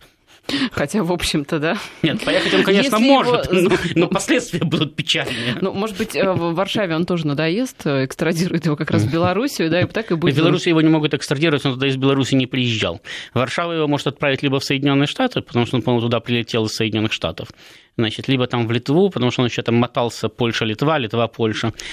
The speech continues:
Speaker 2: значит, либо отправить в Грузию. Вот.
Speaker 1: Это самый плохой сценарий, да, для
Speaker 2: <laughs> Да,
Speaker 1: Саакашвили?
Speaker 2: поскольку в Беларуси он не заезжал, <laughs> то и отправить его в Беларусь из Варшавы нельзя.
Speaker 1: Эх, а так было бы весело в Беларуси.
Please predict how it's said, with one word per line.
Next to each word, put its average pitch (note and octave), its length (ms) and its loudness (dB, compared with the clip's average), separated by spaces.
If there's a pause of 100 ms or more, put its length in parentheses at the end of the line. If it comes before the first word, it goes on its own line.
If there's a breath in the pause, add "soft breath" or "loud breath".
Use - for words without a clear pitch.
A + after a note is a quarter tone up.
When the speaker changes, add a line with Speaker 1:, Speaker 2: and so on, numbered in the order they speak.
(160 loud breath)
Speaker 2:
значит, B2+ 420 0
либо G3+ 220 2
отправить C#3+ 360 0
в B2 60 -6
Грузию. G2 400 -4 (880 loud breath)
Вот. A2 380 -10
Speaker 1:
Это G3 100 -6
самый F#3 240 -2
плохой F3 300 -2
сценарий, C#3+ 360 0
да, F#3 140 -2
для G#3+ 80 -6
Speaker 2:
<laughs> F3 60 -2
Да, - 0 -
Speaker 1:
Саакашвили? E3 540 0
Speaker 2:
поскольку F3 440 0
в C#3+ 160 0
Беларуси E3 480 2
он D#3 200 6
не D3+ 80 4
заезжал, D#3 500 0
<laughs> - 220 -2
то - 160 -2
и D3 80 4
отправить D#3+ 520 -4
его C#3 140 -2
в A#2+ 40 -4
Беларусь C3 440 -2
из B2 120 0
Варшавы A#2+ 460 -2
нельзя. D3 260 0
Speaker 1:
Эх, C#3 140 -8
а C#3 40 -2
так G3 180 -4
было F#3 200 0
бы D#3+ 140 0
весело D3 460 -2
в A#2 100 -8
Беларуси. C3+ 760 -4